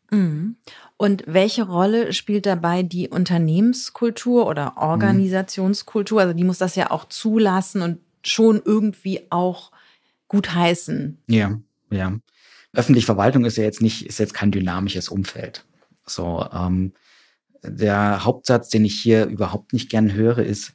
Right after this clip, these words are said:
Speaker 2: ja, das steht nicht in meiner Stellenausschreibung oder meiner Veran-, in meinem Verantwortungsbereich. Dann sage ich meistens, ja, in meiner auch nicht. Also wir können jetzt warten, bis dieses Problem einfach Überhand
Speaker 1: <laughs>
Speaker 2: nimmt.
Speaker 1: Ja,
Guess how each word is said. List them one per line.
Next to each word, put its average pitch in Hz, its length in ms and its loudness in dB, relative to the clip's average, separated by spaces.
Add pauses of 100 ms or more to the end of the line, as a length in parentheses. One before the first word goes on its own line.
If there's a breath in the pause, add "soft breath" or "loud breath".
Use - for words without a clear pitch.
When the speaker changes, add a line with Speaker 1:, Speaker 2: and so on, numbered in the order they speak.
(120)
Speaker 2:
ja, 98 80 -12
das 87 80 -2
steht - 240 -2
nicht 104 120 0
in - 80 -4
meiner 92 220 -2
Stellenausschreibung - 840 -2
oder 87 120 -2
meiner 85 320 -2
Veran-, - 280 -8
in 87 80 -4
meinem 90 200 -4
Verantwortungsbereich. - 960 -8 (460 soft breath)
Dann 95 100 -4
sage 87 160 0
ich 95 100 -2
meistens, 90 340 -2
ja, 92 120 0
in 87 100 2
meiner 85 340 -2
auch - 220 -2
nicht. - 360 -8 (180)
Also - 200 -10
wir - 80 -10
können 92 200 -2
jetzt 90 200 -4
warten, 90 300 4
bis - 120 -8
dieses 95 220 -8
Problem 101 480 -4
einfach 92 320 -6
Überhand 143 460 4
Speaker 1:
<laughs> - 0 -
Speaker 2:
nimmt. 185 240 4
Speaker 1:
Ja, 285 60 6